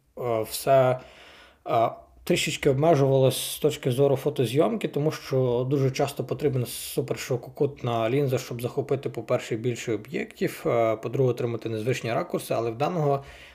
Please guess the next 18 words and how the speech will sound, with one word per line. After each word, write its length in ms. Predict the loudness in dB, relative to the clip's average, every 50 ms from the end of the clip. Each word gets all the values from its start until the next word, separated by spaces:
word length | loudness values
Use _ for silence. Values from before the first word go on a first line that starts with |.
| -4
айфона 360 | -4 -4 -2 -2 -2 0 2 0
її 340 | 0 0 -2 -2 0 0
не 120 | 0 0 0
було. 420 | 2 2 2 2 2 0 0 -2 -6
Хоча 460 | -8 -8 -6 -4 -2 -2 0 0 0
основна 400 | -2 -2 -2 -2 0 0 0 0
камера 340 | 0 0 0 2 2 2 4
в 40 |
iPhone 300 | 2 2 0 -2 -4 -2
десять 360 | 0 -2 -2 -2 -6 -8 -4 -2
R 100 | -2 0
була 240 | 2 2 2 2
дуже 500 | 0 -2 -2 -2 -2 0 0 -2 -2 -2
якісна. 760 | -2 0 0 0 0 -2 -2 -6 -8 -10 -6 -4 -4 -4 -4 -6 -12 -20 -20 -20 -20 -20 -20 -20 -20 -20 -20 -16 _
І 480 | -6 -4 -2 -2 -2 -2 -2 0 0 -2
в 120 | -2 -4
першу 400 | -2 0 2 2 2 2 -2 -6
чергу 460 | -2 0 2 4 4 4 2 2 0